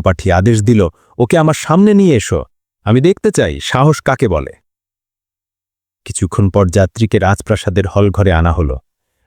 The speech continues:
মেহেরুন সোনার সিংহাসনে বসেছিল, চারপাশে রত্নের ঝিলিক,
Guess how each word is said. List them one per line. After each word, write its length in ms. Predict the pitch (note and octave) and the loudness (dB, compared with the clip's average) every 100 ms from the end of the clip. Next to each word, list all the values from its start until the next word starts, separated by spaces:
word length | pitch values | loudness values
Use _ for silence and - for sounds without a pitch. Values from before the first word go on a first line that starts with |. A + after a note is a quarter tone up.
| - | 0
মেহেরুন 360 | G#2+ B2 B2 A2+ | 2 4 2 0
সোনার 340 | - A2+ A2 | 0 2 2
সিংহাসনে 680 | - A2+ A2 A2+ - G#2+ G2 | 0 2 4 4 2 0 2
বসেছিল, 480 | F#2+ - - F2+ C#2+ B1+ _ _ _ _ | 0 -2 -4 -4 -4 -8 _ _ _ _
চারপাশে 500 | - G#2+ A2 G#2+ - G2+ | -2 0 0 -4 -2 0
রত্নের 440 | G2+ - G#2+ G#2+ | 0 2 0 0
ঝিলিক, 420 | F2+ - C3 F#2 | 0 0 2 0